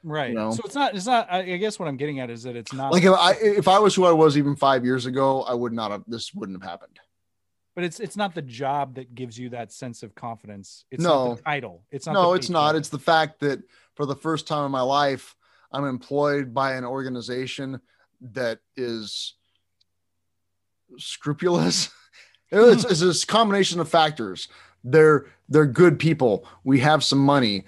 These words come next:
Speaker 2: The business is not foundering. My
Speaker 1: Mm-hmm.
Speaker 2: direct, the people that I report to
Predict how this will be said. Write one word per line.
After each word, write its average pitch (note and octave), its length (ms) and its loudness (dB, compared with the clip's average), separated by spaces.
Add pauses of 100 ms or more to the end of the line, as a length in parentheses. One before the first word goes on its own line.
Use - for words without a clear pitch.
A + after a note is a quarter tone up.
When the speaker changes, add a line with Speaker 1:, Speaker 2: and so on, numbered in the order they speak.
(120)
Speaker 2:
The B2 80 -4
business D3 440 4
is B2+ 120 -2
not C3+ 240 2
foundering. A2 680 -2 (300)
My C3+ 360 0
Speaker 1:
Mm-hmm. B2+ 160 0
Speaker 2:
direct, C#3 560 0 (200)
the C#3 100 -2
people C#3+ 280 0
that B2+ 200 2
I C#3 40 4
report C#3 480 0
to C3 340 -4